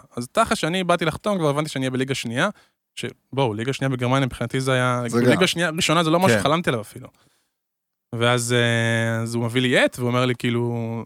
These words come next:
Speaker 1: "יש לך פה עותק באנגלית, אבל זה הכל סטנדרטי, נה, נה, נה, נה, נה." אה, זהו, ואני מסתכל על אבא שלי, מסתכל עליהם, אני אומר להם, "אני רוצה לחשוב על זה, אנחנו נחזור יותר מאוחר."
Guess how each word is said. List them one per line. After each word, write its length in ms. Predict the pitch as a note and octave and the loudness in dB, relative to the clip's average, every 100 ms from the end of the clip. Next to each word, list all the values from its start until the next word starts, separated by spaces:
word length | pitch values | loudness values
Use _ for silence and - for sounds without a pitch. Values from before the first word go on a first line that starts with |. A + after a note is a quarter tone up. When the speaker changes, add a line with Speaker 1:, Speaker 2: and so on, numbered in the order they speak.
| - A#2+ A#2+ | -10 -8 -4
Speaker 1:
"יש 120 | B2 | -4
לך 60 | - | -4
פה 80 | - | 0
עותק 180 | B2 B2 | 0 0
באנגלית, 580 | A#2+ A#2 A#2 F#3+ A#3 D3+ | -4 -2 0 0 0 0
אבל 140 | A#2+ | -4
זה 100 | A#2 | -4
הכל 180 | A#2 C3 | -4 -4
סטנדרטי, 600 | - A#2+ A#2+ E3+ F#3+ E3 | -4 -4 0 2 2 0
נה, 100 | C3 | -4
נה, 100 | A#2+ | -4
נה, 100 | A#2 | -6
נה, 120 | A2+ B2 | -8 -2
נה." 200 | G3+ A#3+ - - - _ _ _ _ _ _ _ - | 0 0 -4 -18 -20 _ _ _ _ _ _ _ -10
אה, 40 | A2+ A2+ A2+ A2+ A2+ A2 A2+ _ _ A#2+ | -8 -6 -8 -8 -10 -12 -16 _ _ 0
זהו, 180 | E3 | 2
ואני 140 | B2+ A#2 | 2 -2
מסתכל 300 | A2 A#2 B2+ | -6 -4 -2
על 120 | A#2+ | 0
אבא 160 | C3+ D#3 | 0 -2
שלי, 240 | - G3+ | -4 -4
מסתכל 500 | C#3+ - A2 - A#2 | -4 -6 -10 -6 -4
עליהם, 600 | A2+ A2 C3 F#3+ A#3+ A#3+ | -4 -4 -2 0 0 -2
אני 160 | C3+ A#2+ | -4 -6
אומר 220 | A#2 B2 | -6 -4
להם, 160 | A#2+ A#2 | -4 -6
"אני 340 | A#2 A#2 A#2 | -8 -8 -8
רוצה 260 | A#2 - A#2+ | -8 -4 -4
לחשוב 320 | - - E3 | -2 0 2
על 80 | F#3 | 2
זה, 200 | G3+ A3 | 2 0
אנחנו 340 | C#3+ - A#2+ | 0 -2 -4
נחזור 320 | A#2 A#2+ C3+ | -2 2 2
יותר 220 | B2+ B2 B2 | 2 0 -2
מאוחר." 360 | A#2 - A2 | -4 -10 -14